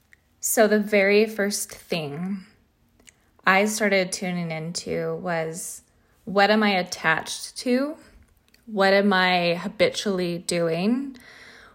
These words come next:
Whose expectations of me am I living into? And why am I so tired? So tuning into these things that I was attached to,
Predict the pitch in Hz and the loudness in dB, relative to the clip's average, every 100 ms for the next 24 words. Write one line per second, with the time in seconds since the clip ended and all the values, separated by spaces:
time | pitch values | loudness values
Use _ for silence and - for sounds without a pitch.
0 | _ _ _ - 240 262 240 202 202 - | _ _ _ 2 6 6 4 0 -2 -2
1 | 196 - - - 226 240 - 190 175 175 | -2 -2 -8 -2 2 2 2 0 0 -2
2 | 175 196 185 180 175 180 170 165 170 170 | -2 -2 -2 -2 -2 -2 -2 -2 -2 -2
3 | 170 180 185 180 - 180 165 160 165 190 | -2 -2 -2 -2 -2 0 0 0 -2 -6
4 | - _ _ - 190 185 175 175 180 175 | -14 _ _ -2 0 4 6 6 4 0
5 | 165 180 - - - - - - - - | -2 -2 -4 -4 -8 -4 -4 -4 -6 -8
6 | - _ _ _ _ _ _ _ _ _ | -12 _ _ _ _ _ _ _ _ _
7 | _ _ _ _ _ _ _ _ - - | _ _ _ _ _ _ _ _ -10 0
8 | 202 190 180 170 170 - 247 262 254 208 | 6 8 8 6 4 -2 -2 0 2 2
9 | 185 190 - 196 175 165 165 196 - 202 | 0 -2 -2 -2 0 0 -2 -6 -4 -4
10 | - 226 214 208 180 175 175 165 - - | 0 2 2 4 4 4 0 -4 -4 -4
11 | - - - - - - 196 | -4 -10 -8 -8 -8 -8 -10